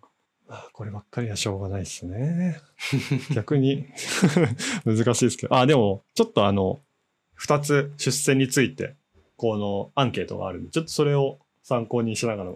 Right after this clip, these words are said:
Speaker 1: また話そうかなと思ってるんですけど、
Speaker 2: はい。
Speaker 1: そもそもじゃあ、出世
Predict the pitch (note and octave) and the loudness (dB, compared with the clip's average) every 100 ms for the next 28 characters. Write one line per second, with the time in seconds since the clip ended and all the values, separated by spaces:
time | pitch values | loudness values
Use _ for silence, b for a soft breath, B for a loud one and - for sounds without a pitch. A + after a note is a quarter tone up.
0 | _ - G#2 G#2+ G#2+ G2+ A2+ G2 F#2+ F#2+ | _ -14 -10 -8 -6 -4 -4 -4 -10 -10
1 | F2+ G2 F#2+ - G2+ G#2 G2+ G2 _ _ | -12 -10 -10 -8 -4 -2 -2 -4 _ _
2 | _ _ _ A#2+ G2+ G#3+ A#3 C4+ B3 A3+ | _ _ _ -12 -2 2 2 4 4 4
3 | A2 F#2 _ - - D3+ - - C4 C4 | 2 -2 _ -6 -2 0 0 2 4 4
4 | B3 | 2